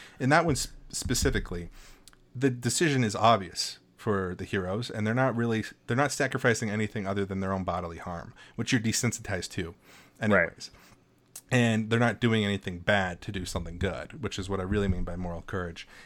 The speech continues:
Speaker 1: i-, is a way of simplifying it because, you know, once again, you're, you're weighing morality here. It's very complicated.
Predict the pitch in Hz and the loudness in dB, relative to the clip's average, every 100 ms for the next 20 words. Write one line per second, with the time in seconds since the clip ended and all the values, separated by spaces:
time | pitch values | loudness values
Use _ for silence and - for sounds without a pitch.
0 | - 127 117 120 127 127 127 110 - - | -8 -4 2 4 6 8 8 4 0 2
1 | 123 104 - 87 82 80 85 - 98 95 | 2 2 0 -2 -4 -10 -12 -12 -6 -4
2 | 90 - - - - - _ - 110 104 | -4 -8 -12 -14 -20 -20 _ -6 0 2
3 | 98 101 101 98 95 92 90 110 101 92 | 2 0 0 0 0 -2 -4 -4 -2 0
4 | 98 110 101 92 95 95 85 82 82 - | 2 4 2 2 0 -2 -6 -10 -10 -6
5 | 92 - 92 87 - - | -6 -4 -8 -8 -14 -20